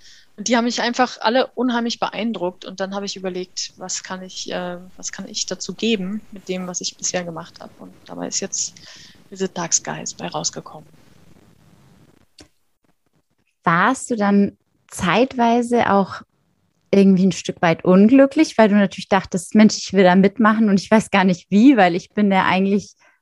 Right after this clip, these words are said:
Speaker 2: eben nicht der“, äh, aktuell noch nicht der Dunkelheitsexperte.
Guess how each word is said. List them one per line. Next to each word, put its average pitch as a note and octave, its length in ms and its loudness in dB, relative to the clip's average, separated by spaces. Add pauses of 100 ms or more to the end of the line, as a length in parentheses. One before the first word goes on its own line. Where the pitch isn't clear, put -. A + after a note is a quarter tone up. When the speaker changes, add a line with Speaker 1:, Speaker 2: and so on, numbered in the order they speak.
(120)
Speaker 2:
eben G3 260 4
nicht G#3 520 6 (920)
der“, G#3+ 500 2 (420)
äh, - 160 -10 (1300)
aktuell F3+ 560 2
noch B3+ 120 6
nicht G3 380 2
der A#3+ 220 6
Dunkelheitsexperte. A#3 1800 4